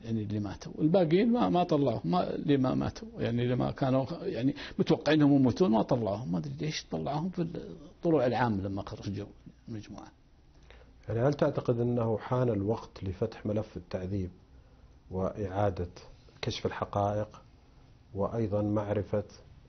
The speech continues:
Speaker 2: آه، مدى آثار التعذيب، وإطلاع الشعب القطري على هذه النتائج، وأيضًا وفاة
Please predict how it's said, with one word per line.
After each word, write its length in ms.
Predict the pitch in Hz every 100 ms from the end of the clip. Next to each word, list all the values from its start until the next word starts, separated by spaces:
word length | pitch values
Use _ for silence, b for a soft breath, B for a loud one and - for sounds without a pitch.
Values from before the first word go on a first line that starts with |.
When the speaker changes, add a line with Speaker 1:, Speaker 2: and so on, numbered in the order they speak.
| - 90
Speaker 2:
آه، 440 | 87 85 85 82 87 - - - 87 90 - -
مدى 200 | 107 107
آثار 340 | 104 98 101
التعذيب، 580 | 95 - 92 90 101 95 - - - - - - - - - -
وإطلاع 1300 | 87 87 87 87 87 - - - - - 107 107 85
الشعب 320 | 87 - 92 87
القطري 440 | - 98 90 80 - b b b b b - -
على 280 | 90 95 95
هذه 320 | 98 98 92
النتائج، 640 | 90 90 - 87 90 92
وأيضًا 360 | 87 101 92 95
وفاة 340 | 87 - 98